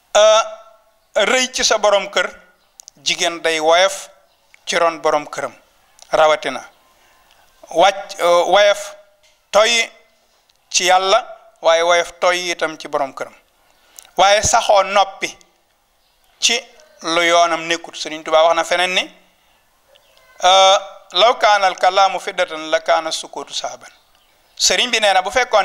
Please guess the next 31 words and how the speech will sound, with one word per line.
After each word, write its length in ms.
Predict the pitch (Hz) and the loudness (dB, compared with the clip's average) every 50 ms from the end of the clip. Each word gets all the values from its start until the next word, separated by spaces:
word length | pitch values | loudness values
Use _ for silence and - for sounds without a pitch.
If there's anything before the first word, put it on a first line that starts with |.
| 180 175 | 0 -2
ni 200 | 170 170 175 - _ _ _ _ | -4 -4 -6 -8 _ _ _ _
wax 440 | - 175 - - - - - - - - _ _ _ _ _ _ _ _ _ _ _ _ _ _ _ _ _ - | 0 0 0 0 0 -4 -6 -8 -12 -16 _ _ _ _ _ _ _ _ _ _ _ _ _ _ _ _ _ -4
wëlloore 500 | 165 185 220 247 254 254 233 226 214 202 | 0 2 2 4 4 4 4 4 2 2
na 120 | 196 185 | 0 0
ba 140 | - 185 196 | 0 0 0
toll 300 | - 226 214 196 185 180 | 2 2 2 2 2 0
ni, 260 | 180 180 185 190 - - - _ _ _ - - _ _ _ _ _ - | -2 -2 -2 -2 -6 -10 -20 _ _ _ -20 -20 _ _ _ _ _ -2
euh, 280 | 175 175 175 180 185 180 - - - - - | 0 2 4 2 2 0 -4 -12 -10 -2 2
xaalisu 420 | - 214 208 196 190 - - 185 | 2 4 4 2 -2 -6 -8 -8
ngalam, 360 | 170 165 165 156 156 175 220 269 - _ _ _ _ _ _ _ _ _ _ _ _ _ _ - | -2 -2 0 0 0 -2 -4 -14 -20 _ _ _ _ _ _ _ _ _ _ _ _ _ _ 0
kon 140 | - 170 170 | 0 0 0
noppi 500 | 170 170 175 180 185 180 - - 180 165 | -2 -2 0 0 0 0 -4 -10 -10 -6
dina 220 | 165 160 160 165 165 | -6 -4 -2 -2 0
wëlloore 480 | 165 170 175 170 165 165 160 156 151 147 | 0 0 0 0 0 0 0 0 0 0
ba 100 | 151 147 | -2 0
toll 180 | - 147 143 143 | 0 -2 -2 -2
ni 160 | 147 156 165 - _ _ _ - _ | -6 -10 -10 -12 _ _ _ -20 _
wurusu 380 | 156 147 151 151 151 - - 143 | -14 -10 -8 -6 -6 -6 -6 -2
ngalam. 280 | 143 151 151 - - - - - _ _ _ _ _ _ _ _ _ _ _ _ _ _ _ - _ _ _ _ _ _ _ _ | -2 0 0 0 -4 -6 -20 -20 _ _ _ _ _ _ _ _ _ _ _ _ _ _ _ -20 _ _ _ _ _ _ _ _
Su 260 | - - - - 240 | -14 -8 -2 0 2
ko 60 | 277 277 | 2 2
defee, 220 | 277 262 254 262 | 4 2 2 2
mu 160 | 247 233 240 | 2 0 0
ni, 100 | 254 269 | 0 -2
mu, 160 | 233 220 240 254 | -2 -2 -2 -2
mu 140 | 254 233 233 | 0 -4 -2
dellu 260 | 214 285 311 320 294 | 0 0 0 0 0
si 80 | - 262 | 2 4
waat 120 | 226 214 214 | 2 2 4
baatu 280 | 214 202 208 202 214 208 | 2 2 0 0 -2 -10
muñ, 260 | 196 202 202 196 165 | -10 -8 -8 -8 -8